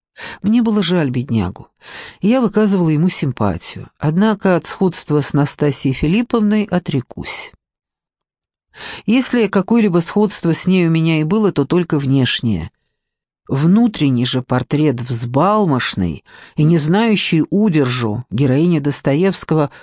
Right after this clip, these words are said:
очень от меня далек. Можно сказать, мне противоположен.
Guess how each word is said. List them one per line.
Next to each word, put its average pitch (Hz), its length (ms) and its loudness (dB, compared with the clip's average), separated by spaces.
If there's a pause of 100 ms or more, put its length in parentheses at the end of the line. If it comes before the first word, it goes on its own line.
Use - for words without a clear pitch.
(380)
очень 123 400 0
от - 100 -6
меня 107 220 -2
далек. 85 520 -8 (600)
Можно 196 260 2
сказать, 185 520 0
мне 156 260 2
противоположен. 131 920 -2